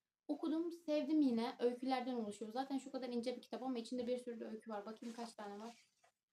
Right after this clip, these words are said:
Bir sürü değil de beş tane öykü var. Benim en sevdiğim,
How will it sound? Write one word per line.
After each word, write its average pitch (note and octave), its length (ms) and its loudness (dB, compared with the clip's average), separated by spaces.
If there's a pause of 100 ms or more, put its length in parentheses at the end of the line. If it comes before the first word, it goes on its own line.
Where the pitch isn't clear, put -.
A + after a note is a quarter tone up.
(140)
Bir B3+ 120 2
sürü C4 240 -6
değil D4+ 240 -4
de G#3+ 80 -8 (420)
beş C4+ 160 -2
tane C#4 220 0
öykü A#3+ 260 0
var. A#3 180 0 (320)
Benim D4+ 220 6
en F4 180 4
sevdiğim, C4+ 600 2